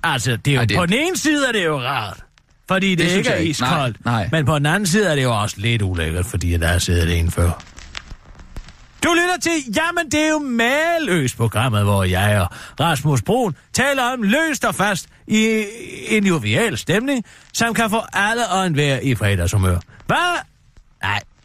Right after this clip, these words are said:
Speaker 1: jeg var også ude at flyve her forleden dag.
Speaker 2: Okay.
Speaker 1: Men maden deroppe, puha, han er altså ikke god.
Speaker 2: Flymad?
Speaker 1: Ja, i hvert fald ikke. Altså nu, jeg sad jo på business, der er den udmærket, men jeg var lige nede og se noget af det, de andre fik.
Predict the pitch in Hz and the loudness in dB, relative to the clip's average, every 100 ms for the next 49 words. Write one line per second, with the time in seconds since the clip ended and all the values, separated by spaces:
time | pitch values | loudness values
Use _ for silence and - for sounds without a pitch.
0 | - - 117 127 147 147 147 139 113 120 | -14 -2 2 4 2 2 2 2 0 0
1 | 110 92 87 87 85 85 85 92 - - | 0 -2 -2 -2 -2 0 -2 -2 -8 -20
2 | - - - - - - - _ - - | -20 -20 -20 -20 -20 -20 -20 _ -20 -4
3 | 113 170 180 - 107 120 127 98 95 85 | 0 0 -2 -2 0 2 2 2 2 0
4 | 85 98 82 85 92 - - _ - - | 0 0 0 -2 -6 -8 -16 _ -20 -6
5 | - 110 95 85 85 87 98 - - - | -2 0 0 0 -2 -2 -4 -10 -20 -20
6 | - - - - - - - 98 90 - | -20 -20 -20 -20 -20 -12 0 0 2 0
7 | 92 - 87 107 - 156 175 160 156 - | -2 0 -2 -2 -2 0 2 0 0 -6
8 | - - - - - - _ - - 92 | -20 -20 -20 -20 -20 -20 _ -10 -2 0
9 | 131 151 156 - 101 92 98 110 - - | 2 2 0 -2 -2 0 2 0 -2 -18
10 | - - - 104 98 113 90 87 - 95 | -20 -16 -2 0 0 0 2 0 0 0
11 | 87 92 - 95 78 90 92 95 90 95 | 0 0 0 0 2 2 2 2 2 2
12 | 104 110 120 135 170 156 156 165 - _ | 2 2 2 2 2 2 2 -2 -6 _
13 | - _ _ _ _ - 143 - 220 180 | -20 _ _ _ _ -4 -2 0 0 2
14 | 196 202 226 226 247 302 - 294 | 2 0 0 0 0 -2 -2 -4